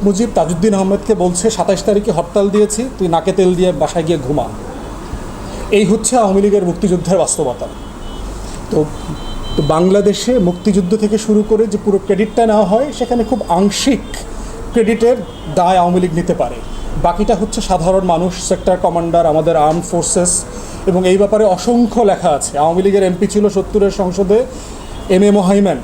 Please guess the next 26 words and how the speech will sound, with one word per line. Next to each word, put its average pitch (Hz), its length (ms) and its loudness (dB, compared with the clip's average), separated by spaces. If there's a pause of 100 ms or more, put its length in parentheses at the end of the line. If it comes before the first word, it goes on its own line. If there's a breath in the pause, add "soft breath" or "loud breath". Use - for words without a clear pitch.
(520)
তার 185 260 4
অসংখ্য 226 760 2
বই 202 200 4
আছে 175 220 -2
এই 160 80 -2
ব্যাপারে, 131 420 -2
যে 156 120 -4
কীভাবে 202 340 4
মুক্তিযুদ্ধের 190 680 0
সাথে 196 320 0 (100)
বেইমানি 190 360 2
করেছে 160 260 2
আওয়ামী 143 200 2
লীগ 131 140 -2
এই 147 80 2
ব্যাপারগুলোতে, 139 540 -2 (400 loud breath)
মেজর 180 220 2
জলিলের 196 340 4
লেখা 160 220 0
আছে। - 220 -4 (500 loud breath)
তো 156 80 -6
সেগুলো 202 420 2
পড়লে 220 300 4
দেখা 202 240 2
যাবে 202 360 2
যে 214 140 2